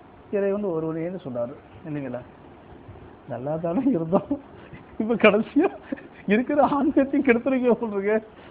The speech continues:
அப்படின்னு நினைக்க வேண்டாம். அவன் நிஜத்துல நாம பிரச்சனை எப்ப கடவுள் எங்கேயாச்சும் வந்திருக்காரு யாராச்சும் சொல்றோமா?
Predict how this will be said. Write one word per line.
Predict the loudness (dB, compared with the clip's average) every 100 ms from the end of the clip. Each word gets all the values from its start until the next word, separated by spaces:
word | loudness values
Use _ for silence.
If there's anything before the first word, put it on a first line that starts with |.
| -20 -20 0
அப்படின்னு | 2 2
நினைக்க | 2 2 2
வேண்டாம். | 0 2 2 2 -4 -10 -18 -18 -20 -20 -10
அவன் | -4 0
நிஜத்துல | 2 4 4 6 8 8 8 4 -8 -18 -20 -10
நாம | 2 6 6 4
பிரச்சனை | 4 4 4 4 4
எப்ப | 2 4 6 8 6 0 -16 -10 2
கடவுள் | 4 6 6 6
எங்கேயாச்சும் | 6 4 4 4
வந்திருக்காரு | 4 4 4 4
யாராச்சும் | 4 4 2 0
சொல்றோமா? | 0 2 2 -2